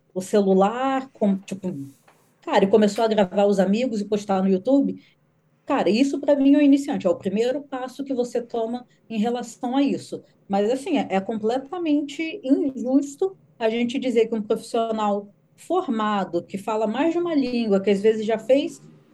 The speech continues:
curso fora, sabe? Que às vezes tem até mestrado, que às vezes tem, tipo, dez anos de experiência na T V aberta, em,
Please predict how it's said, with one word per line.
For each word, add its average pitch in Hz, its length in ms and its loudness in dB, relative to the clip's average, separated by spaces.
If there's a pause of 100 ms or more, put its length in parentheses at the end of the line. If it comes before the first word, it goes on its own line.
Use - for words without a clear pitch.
(140)
curso 285 320 2
fora, 214 600 0
sabe? 165 500 -4 (180)
Que 214 60 4
às 208 100 4
vezes 240 180 2
tem 269 160 4
até 277 240 -2
mestrado, 247 720 -2
que 220 80 0
às 208 120 2
vezes 247 300 0
tem, 277 160 0
tipo, 240 400 -4 (220)
dez 285 380 2
anos 285 280 8
de 269 60 2
experiência 262 1120 2 (220)
na 226 360 -2
T 240 220 6
V 233 160 0
aberta, 208 500 0
em, 208 260 2